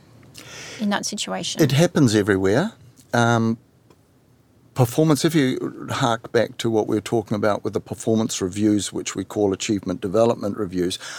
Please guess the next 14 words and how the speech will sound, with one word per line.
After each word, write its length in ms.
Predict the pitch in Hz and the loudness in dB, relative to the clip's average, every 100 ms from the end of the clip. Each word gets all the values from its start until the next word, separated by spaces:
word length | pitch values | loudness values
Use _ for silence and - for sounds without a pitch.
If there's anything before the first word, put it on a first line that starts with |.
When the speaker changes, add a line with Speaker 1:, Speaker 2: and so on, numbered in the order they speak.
| - | -10
Speaker 2:
part 240 | - 165 165 | 0 2 2
of 80 | 127 | 2
that 400 | 107 98 - - | 2 0 -6 0
process 420 | 120 101 101 - | 2 2 -2 -2
is 260 | 170 127 113 | 2 2 2
to 160 | - 104 | -2 -2
identify 600 | 98 104 98 101 104 90 | 0 0 -2 -2 -2 -2
if 260 | - - | -2 -6
people 380 | - 110 - 101 - | -4 -4 -2 -6 0
aren't 320 | 104 98 - | 0 0 -4
progressing 560 | 104 92 87 - 98 - | -6 -2 -2 -2 -6 -2
or 220 | 110 110 | 2 2
have 220 | 104 - | 2 -4
plateaued 580 | - 92 87 87 85 87 | -2 -2 -2 -2 -2 -2